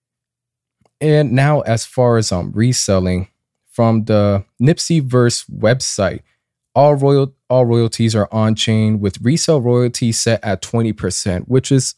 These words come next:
this is, this is great. This is amazing. So not only can you generate revenue with your N F T project,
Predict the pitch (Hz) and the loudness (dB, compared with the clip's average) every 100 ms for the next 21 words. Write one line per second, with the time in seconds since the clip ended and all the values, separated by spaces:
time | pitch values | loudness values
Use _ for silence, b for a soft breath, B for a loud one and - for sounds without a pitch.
0 | _ - 139 131 101 - B - 113 107 | _ -6 -2 -2 -4 -10 B -4 -2 -2
1 | 110 95 - _ _ - 120 107 104 95 | -2 -2 -4 _ _ -2 0 0 2 0
2 | 95 87 - 143 170 - 120 127 120 110 | 0 -2 -4 -2 -2 -2 0 4 4 2
3 | - 110 104 101 98 104 98 98 95 92 | 0 -2 0 -2 -2 -4 -2 -4 -4 -6
4 | _ _ _ - 98 95 92 87 90 117 | _ _ _ -2 0 2 0 0 -2 -4
5 | 90 - 90 87 - 113 95 - 104 92 | -6 -4 -4 -4 -4 -6 -6 -6 -8 -6
6 | - 90 87 95 - | -6 -4 -4 -6 -10